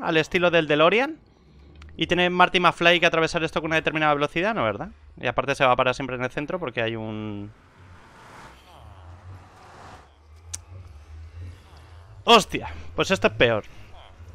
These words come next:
Vale, pues entonces, como ya hemos hecho esto, voy a dejar entonces aquí este episodio,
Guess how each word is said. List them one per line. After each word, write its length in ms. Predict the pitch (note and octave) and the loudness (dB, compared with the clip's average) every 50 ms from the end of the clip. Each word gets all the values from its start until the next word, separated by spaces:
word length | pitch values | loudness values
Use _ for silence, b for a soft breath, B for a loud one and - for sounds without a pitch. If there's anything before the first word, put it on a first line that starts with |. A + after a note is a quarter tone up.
| - - - - | -16 -16 -12 -10
Vale, 300 | - D3+ D#3 D#3 C3+ A#2 | 0 4 6 6 6 4
pues 180 | A2 - C#3+ D3+ | 2 0 0 0
entonces, 520 | E3 E3 D#3+ G#3 F#3+ - C#3 A2 G#2+ - | 0 2 4 4 4 4 2 -2 -2 -2
como 240 | - - E3+ D#3+ F3 | -2 0 2 4 4
ya 80 | F3 A3 | 4 2
hemos 200 | A#3+ C4 - - | 2 0 0 -2
hecho 260 | A3+ A3 - - G#3 G#3+ | -2 -2 0 0 0 0
esto, 400 | A3 - - - B3 B3 C4 D#4+ - - B B B B B B B B B B B B - | -2 -4 -2 0 0 0 0 -2 -8 -18 B B B B B B B B B B B B -2
voy 160 | D#3+ F#3+ G#3+ | 4 6 6
a 40 | A3+ | 6
dejar 220 | A3 - G#3 F#3+ | 6 4 2 2
entonces 400 | F3+ E3+ D#3 F3+ D#3+ - E3 D3+ | 2 0 -2 -2 -2 -2 -2 -4
aquí 220 | D#3 D3 - - C3+ | -4 -4 -2 -2 -4
este 200 | C3+ - - F#3+ | -2 -2 -2 -2
episodio, 580 | D#3+ E3+ B2+ - - C#3+ D3 D3+ E3+ G3+ B3 | -2 -4 -2 0 0 0 2 0 -2 -4 -6